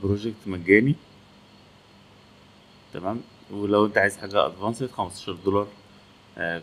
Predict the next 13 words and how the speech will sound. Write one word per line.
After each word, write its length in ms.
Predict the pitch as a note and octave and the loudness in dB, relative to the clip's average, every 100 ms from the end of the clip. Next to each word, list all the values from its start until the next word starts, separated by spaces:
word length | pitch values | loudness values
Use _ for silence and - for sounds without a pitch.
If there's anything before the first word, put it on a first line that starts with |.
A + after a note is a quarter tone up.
| - | -6
في 260 | F#2+ F2 E2 | -4 -2 -4
الشهر، 440 | E2 E2 G#2+ A#2 - - - - - - - - - - - - - - - _ _ - - _ _ - | -6 -2 2 2 0 -20 -20 -20 -20 -20 -20 -20 -20 -20 -20 -20 -20 -20 -20 _ _ -20 -20 _ _ -8
تقدر 180 | G2+ G2 | -2 -2
ساعتها 300 | F2+ F#2 F#2+ | -2 0 2
بقى 120 | G2 | 2
تعمل 360 | G2 F#2+ F#2 E2+ | 2 0 -2 -4
مية 220 | F2+ F#2 - - F2 | -6 -6 -10 -20 -18
مشروع. 320 | E2+ E2+ C#2+ - - - - - - - _ - - - _ _ - _ _ _ _ _ _ _ _ _ _ _ - _ _ _ _ _ - - _ _ - | -16 -12 -14 -16 -20 -20 -20 -20 -20 -20 _ -20 -20 -20 _ _ -20 _ _ _ _ _ _ _ _ _ _ _ -20 _ _ _ _ _ -20 -20 _ _ 2
طبعا 320 | A#2 A2 G#2+ | 8 8 6
المجاني 680 | F2 G2 G2 F#2 G#2+ A2 A#2 | -4 -2 -2 2 4 6 6
مديني 460 | G#2+ G2 G2 G2 G2 | 4 -2 -2 0 0
إمكانيات 360 | E2+ F2+ G2 | 0 -4 -4
محدودة، 600 | G#2 F#2 G2+ G#2 A#2 A2+ | -6 -8 -6 0 2 2